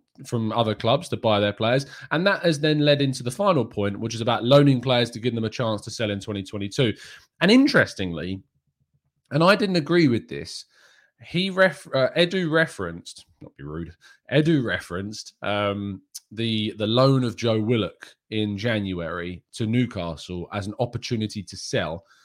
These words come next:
And he used that as an example to support the theory that if you loan a player out, you can then kind of get that big fee for them because you weren't able to sell them sooner. I, I don't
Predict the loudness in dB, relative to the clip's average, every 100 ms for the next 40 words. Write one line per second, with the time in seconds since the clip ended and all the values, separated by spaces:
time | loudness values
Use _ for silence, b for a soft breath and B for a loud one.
0 | b b -4 0 0 0 0 0 0 -2
1 | 0 0 0 -4 -8 -10 -4 -2 -2 -4
2 | -2 0 2 0 -4 -6 -6 -2 0 0
3 | -2 -2 0 2 2 0 -6 b b b
4 | -6 -6 -4 -2 -2 -4 -6 -6 -6 -6
5 | -6 -4 -6 -4 -6 -4 -4 -4 -4 -8
6 | -10 -6 -4 -4 -6 -8 -10 -12 -4 -2
7 | -2 -6 -8 -4 -4 -4 -12 b b b
8 | 0 0 -2 _ _ -2 2 4 2 0